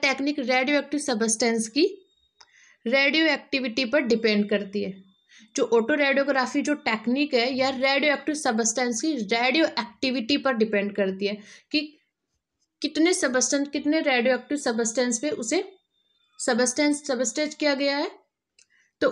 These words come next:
उसकी एक्टिविटी, उसकी जो सक्रियता है रेडियोएक्टिव, उस पर डिपेंड करता है कि कितनी क्वांटिटी के अंदर उसको रेडियोएक्टिव सब्सटेंस द्वारा उसे लेबल किया गया है, तो उस एक्टिविटी पर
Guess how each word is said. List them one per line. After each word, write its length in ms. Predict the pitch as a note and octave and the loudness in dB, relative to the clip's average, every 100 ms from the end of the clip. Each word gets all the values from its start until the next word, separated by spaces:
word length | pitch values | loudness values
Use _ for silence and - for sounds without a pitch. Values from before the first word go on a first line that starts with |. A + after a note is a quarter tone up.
| - D#4 | 0 -2
उसकी 300 | E4 - E4 | -2 0 0
एक्टिविटी, 600 | D4 B3 - C4+ C4+ D4 | 0 -4 -4 -4 0 -2
उसकी 220 | C#4+ D4+ | -2 -4
जो 120 | D4 | -2
सक्रियता 560 | D4 A#3+ B3 D4 D4 B3 | -2 -2 0 -2 0 0
है 140 | B3+ | 0
रेडियोएक्टिव, 640 | B3+ A#3 B3 A#3+ - C4+ - B3 | 2 2 0 -2 -8 -12 -12 -16
उस 140 | - | -4
पर 120 | D#4 | -2
डिपेंड 420 | B3 A#3 A#3+ A#3+ A#3+ | 0 2 2 2 0
करता 260 | A3 A3 | -2 -2
है 60 | A3+ | -2
कि 140 | D4 D4 - | -4 -8 -10
कितनी 320 | C#4+ - D#4 | -8 -2 -2
क्वांटिटी 580 | D#4+ C4+ B3 A#3 A3+ B3+ | 0 -2 -2 -2 -2 -2
के 80 | A3+ | 0
अंदर 220 | A#3+ A#3 | 0 0
उसको 260 | A#3 - E4 E4 - _ _ _ - | -2 -2 -4 -4 -14 _ _ _ -4
रेडियोएक्टिव 560 | A#3+ B3+ C4+ B3 B3 C#4+ | 0 2 2 2 -2 -2
सब्सटेंस 460 | B3 A3+ A3 B3 | 0 0 0 0
द्वारा 280 | B3 A#3 A3 | 4 4 2
उसे 200 | B3+ C4+ F#4 - | 0 -2 -2 2
लेबल 380 | G#3+ G#3 A3 G#3+ | 2 4 2 2
किया 200 | G#3+ G3+ | 2 0
गया 180 | G3+ G3 | -2 -8
है, 120 | F#3+ - _ _ _ _ - | -10 -18 _ _ _ _ -4
तो 60 | C#4+ | -2
उस 300 | - F4+ E4+ | 0 0 0
एक्टिविटी 480 | B3+ - C4 A#3+ | -2 -2 -2 0
पर 140 | B3+ | 0